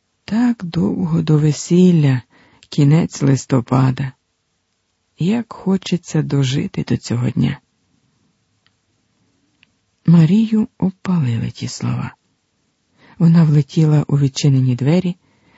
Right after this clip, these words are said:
піднімалася східцями і чула, як тривожно і схвильовано б'ється її серце. Хтось перегородив їй дорогу. Марія хотіла обминути, але потрапила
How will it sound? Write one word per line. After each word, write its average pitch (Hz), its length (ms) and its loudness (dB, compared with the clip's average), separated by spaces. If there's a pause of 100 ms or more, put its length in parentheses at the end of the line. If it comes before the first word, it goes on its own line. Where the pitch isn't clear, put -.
(240)
піднімалася 185 680 4
східцями 156 680 0
і 143 40 -2
чула, 202 380 0
як 160 200 0
тривожно 185 640 2
і 180 80 4
схвильовано 180 720 2
б'ється 156 480 -2
її 156 300 0
серце. - 520 -6 (1400)
Хтось 202 500 -2
перегородив 185 760 2
їй 160 200 0
дорогу. 135 560 -2 (880)
Марія 156 360 4
хотіла 147 460 0
обминути, 165 600 2 (240)
але 151 220 2
потрапила 151 720 0